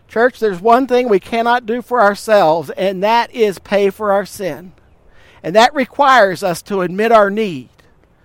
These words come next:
That requires us to become weak before God and to say, "Lord, I now recognize that I cannot do what I need to do, and it's all up to you."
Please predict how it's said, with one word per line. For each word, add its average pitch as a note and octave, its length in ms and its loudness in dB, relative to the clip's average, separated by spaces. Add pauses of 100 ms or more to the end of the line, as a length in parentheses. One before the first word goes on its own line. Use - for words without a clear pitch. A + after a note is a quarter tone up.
(460)
That A3+ 180 2
requires C4 720 2
us G#3 380 0 (420)
to G3+ 80 -2
become A3 380 4
weak C#4 280 2
before G3+ 400 -4
God E3+ 380 2
and F3 100 -6
to F#3+ 80 -4
say, A3 240 -2
"Lord, B3+ 400 6
I A3+ 120 4
now G3+ 240 4
recognize A#3+ 720 0
that F#3 140 -2
I A3 220 6
cannot A#3 540 -2
do E3 460 -2 (500)
what G3 180 4
I G3+ 140 4
need G3+ 260 -2
to A3 80 -10
do, G#3+ 300 -2 (180)
and G3+ 140 2
it's G3+ 240 0
all C#4 340 8
up A#3+ 220 4
to A#3+ 120 -12
you." A#3+ 280 -2